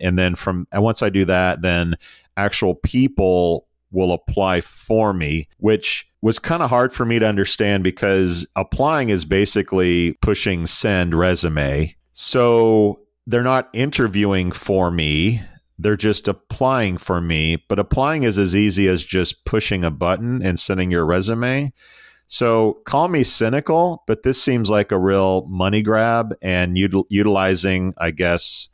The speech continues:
the ignorance of the job seeker to think that somehow these people that are applying for you is gonna be better than you applying yourself.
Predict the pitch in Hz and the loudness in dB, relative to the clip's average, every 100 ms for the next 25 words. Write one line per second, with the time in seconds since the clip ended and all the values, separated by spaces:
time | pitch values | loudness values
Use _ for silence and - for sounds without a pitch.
0 | - 87 92 95 98 98 - 90 76 76 | -4 -2 -2 -2 0 0 -2 -4 -6 -6
1 | 82 80 95 - 117 107 90 85 87 87 | -2 -2 -2 -2 -2 -2 -2 -2 -4 -4
2 | 90 - 95 90 90 87 85 82 - - | -4 -2 -2 -2 0 0 0 -2 -4 -4
3 | 82 - - 92 - 98 87 85 80 80 | -4 -2 -2 -2 0 0 0 0 0 -2
4 | 87 82 87 95 104 104 110 113 120 85 | -2 -2 -2 -2 0 2 2 2 2 0
5 | 73 87 85 80 76 85 82 76 80 80 | -2 -2 -2 -2 -2 -2 -2 -2 -6 -2
6 | 82 87 - - 82 80 78 78 76 73 | 0 0 -2 -4 -2 0 -2 -4 -6 -4
7 | - 98 87 | -2 0 0